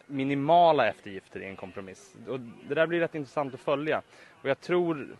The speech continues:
den här otydlighetens strategi måste väl någonstans ta slut när Socialdemokraterna har lotsat igenom sin budget i alla fall, kan man tänka sig. Eh,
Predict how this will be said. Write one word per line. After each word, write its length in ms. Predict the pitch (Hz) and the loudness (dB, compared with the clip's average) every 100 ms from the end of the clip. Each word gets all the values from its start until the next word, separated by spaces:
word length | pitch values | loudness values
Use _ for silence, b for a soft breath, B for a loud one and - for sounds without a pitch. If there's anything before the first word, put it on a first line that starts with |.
| _ | _
den 160 | 135 | -4
här 140 | 139 147 | -2 -2
otydlighetens 840 | 151 - 151 147 156 147 135 113 | -6 -6 -4 -2 0 -2 -6 -10
strategi 600 | - 143 143 - 175 120 | -4 -4 -4 -2 -2 -2
måste 300 | 123 117 - | -2 -4 -6
väl 100 | 117 | -6
någonstans 540 | 120 110 107 - 107 - | -2 -4 -6 -6 -8 -6
ta 100 | 120 | -12
slut 580 | - 156 117 - - - _ _ | -6 -4 -4 -8 -16 -18 _ _
när 420 | 120 117 110 107 | -4 0 2 2
Socialdemokraterna 640 | 104 104 110 101 - 104 101 | 0 -2 -2 -2 -6 -6 -4
har 60 | |
lotsat 360 | 98 101 113 110 | -6 -8 -10 -6
igenom 300 | 104 98 98 | -4 -2 -6
sin 220 | 104 101 | -8 -6
budget 420 | 117 143 110 98 | -4 -4 -4 -4
i 40 | 95 | -4
alla 100 | 90 | -6
fall, 260 | 92 87 - b b b - | -6 -8 -12 b b b -8
kan 180 | 110 95 | -4 -4
man 100 | 92 | -4
tänka 300 | 98 90 87 | -8 -10 -12
sig. 220 | - 92 87 _ b b b _ | -10 -10 -12 _ b b b _
Eh, 600 | 110 104 101 101 101 101 | -8 -4 0 2 2 0